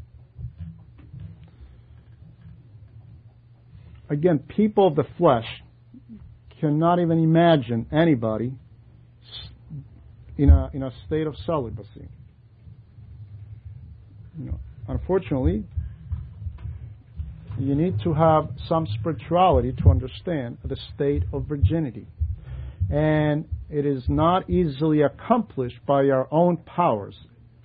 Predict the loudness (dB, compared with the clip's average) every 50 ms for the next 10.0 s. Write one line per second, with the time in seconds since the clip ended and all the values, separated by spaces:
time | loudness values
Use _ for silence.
0 | -20 _ -20 -20 -20 -20 -20 _ -14 -14 -10 -4 -2 -2 -2 0 -2 -4 -4 -2
1 | -2 0 0 0 0 0 0 0 0 -2 -4 0 2 2 2 2 2 -2 -10 -20
2 | -20 -20 -20 -20 -20 -20 -20 -20 -20 -20 -20 -20 -20 -20 -20 -20 -20 _ -20 -20
3 | -20 -20 -20 -20 -20 -18 -18 -20 -20 -20 -20 -8 2 4 4 6 6 6 6 6
4 | 4 4 2 -2 -4 -4 -4 -8 -14 -10 -2 2 4 6 6 6 4 0 -4 -10
5 | -10 -10 -8 -4 -4 -4 -4 -4 -4 0 4 4 4 4 2 0 -4 -12 -14 -12
6 | -6 -4 -6 -6 -6 -8 -8 -8 -8 -10 -14 -20 -20 -20 -20 -20 -20 -20 -20 -20
7 | -20 -20 -20 -20 -20 -20 -20 -12 -6 -2 -2 -2 -2 0 4 6 8 8 8 6
8 | 4 0 -8 -4 -2 -2 -2 -2 -4 -8 -16 -18 -18 -18 -20 -20 -20 -20 -20 -20
9 | -20 -20 -20 _ _ -20 _ _ -20 -14 -6 0 2 4 4 4 2 0 -2